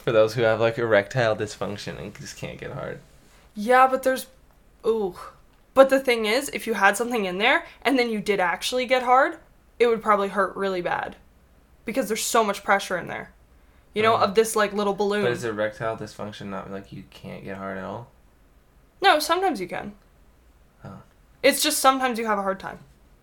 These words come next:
Speaker 2: I'm sure there's levels of it where it's, like, some people are, like, completely unable to, and some people are, like, just, eh, every now and again. I think there's a, it's, like, if you X amount of times are into it,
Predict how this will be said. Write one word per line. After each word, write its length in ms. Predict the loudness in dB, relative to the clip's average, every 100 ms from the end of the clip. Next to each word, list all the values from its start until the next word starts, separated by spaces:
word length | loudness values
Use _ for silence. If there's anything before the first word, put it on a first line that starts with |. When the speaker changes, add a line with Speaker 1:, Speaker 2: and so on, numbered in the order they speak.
| _ _
Speaker 2:
I'm 200 | 6 6
sure 180 | 6 2
there's 220 | 2 2
levels 340 | 4 4 4 4
of 120 | 4
it 100 | 4
where 120 | 4
it's, 100 | 2
like, 100 | 0
some 180 | -2 -2
people 360 | -2 0 0 2
are, 180 | 0 0
like, 240 | -2 -6
completely 580 | -10 -8 -8 -6 -6 -8 -16 _ _ _ _ -2
unable 400 | 0 2 0 0
to, 260 | 0 0 0
and 200 | -2 -2
some 180 | -2 -4
people 260 | -4 -2
are, 100 | 0
like, 240 | 0 -4 -4
just, 520 | -2 -2 -6 -14 -4
eh, 460 | 2 4 4 2 -2
every 180 | -2 -4
now 100 | -2
and 80 | 0
again. 180 | -2 -4 -8 0
I 140 | 4 4
think 380 | 6 4 6 6
there's 160 | 4
a, 140 | 4 -2 -18 0
it's, 220 | 2 4
like, 240 | 6 4 2
if 340 | 0 0 -4 -8
you 540 | -6 -4 -4 -6 -8 -8 4
X 240 | 4 4
amount 260 | 2 4 2
of 60 | -2
times 520 | 2 2 2 -4 -10 -16 0
are 240 | 4 4 2
into 420 | -2 0 -2 0
it, 220 | 0 0